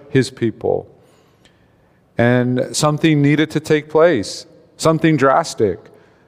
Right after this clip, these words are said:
You know, a lot of, a lot of times, you know, we, we kind of presume upon God. We presume that God's gonna give us chance after chance after chance. After all, he's the God of grace. And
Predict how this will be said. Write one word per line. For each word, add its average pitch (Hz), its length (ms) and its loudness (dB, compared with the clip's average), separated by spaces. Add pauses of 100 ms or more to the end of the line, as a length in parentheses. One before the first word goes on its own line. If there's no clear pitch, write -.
(280)
You 127 100 2
know, 139 140 4
a - 20 4
lot 143 280 2
of, 165 120 0 (460)
a - 20 -14
lot 147 200 2
of 170 60 -4
times, 156 440 -2
you 147 140 -6
know, 131 100 0
we, 127 760 -6 (920)
we 135 200 2
kind 151 200 -2
of 143 140 -2
presume 139 680 0
upon 123 380 -2
God. 110 340 2
We 120 120 -2
presume 147 560 0
that 123 160 0
God's 135 340 2
gonna 131 160 -6
give 127 220 -2
us 123 100 -2
chance 147 420 -2
after 131 220 -4
chance 139 380 -4
after 123 200 -6
chance. 135 360 -2
After 147 320 0
all, 131 100 4
he's 135 240 -6
the 135 80 -4
God 131 260 2
of 113 140 -8
grace. 139 640 0 (1800)
And 156 300 0